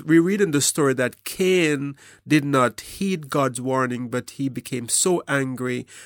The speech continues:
that he, immediately after that pep talk from God, he went out and killed his brother.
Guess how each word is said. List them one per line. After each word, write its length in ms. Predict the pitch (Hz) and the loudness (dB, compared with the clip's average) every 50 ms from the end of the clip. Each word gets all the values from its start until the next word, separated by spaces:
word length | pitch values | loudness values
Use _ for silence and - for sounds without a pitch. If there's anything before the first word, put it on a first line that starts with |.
| - - | -6 0
that 180 | 131 131 - | 0 0 0
he, 160 | - 135 - - - | 0 -6 -6 -2 -2
immediately 640 | 135 131 131 139 175 196 170 147 165 147 143 139 | -2 -2 2 4 4 4 6 6 2 2 2 0
after 340 | 135 135 131 135 131 - 139 | 0 2 2 2 0 -2 -4
that 300 | 127 120 117 110 - - | -2 -2 -2 -4 -4 -4
pep 240 | - 156 143 - - | -4 -2 -2 -4 -4
talk 320 | - 143 120 117 110 - | -2 0 0 0 -2 -6
from 240 | - - 120 113 120 | -8 -6 -6 -6 -6
God, 420 | 117 - 127 117 117 117 117 - - _ - - - - _ _ _ | -6 -4 -2 -2 -2 -2 -4 -8 -12 _ -20 -20 -20 -20 _ _ _
he 260 | - 139 135 135 127 | 2 4 4 4 4
went 360 | 123 127 143 151 156 139 - | 4 6 4 4 4 2 2
out 340 | 127 117 117 117 117 110 - - _ - | 2 2 2 0 -2 -6 -12 -18 _ -4
and 380 | 123 123 123 117 117 117 - - | 0 0 0 0 -2 -6 -8 -4
killed 500 | - - 190 165 143 131 127 123 117 - _ - | 2 4 6 6 6 4 2 0 -4 -10 _ -6
his 400 | 123 123 123 120 113 104 - - - - - - - _ - | -4 -2 -2 -2 -2 -4 -6 -8 -10 -18 -20 -20 -20 _ -18
brother. 720 | - 95 90 113 131 135 127 107 - 80 78 - - - | -16 -6 2 6 6 6 6 6 2 -8 -8 -10 -16 -20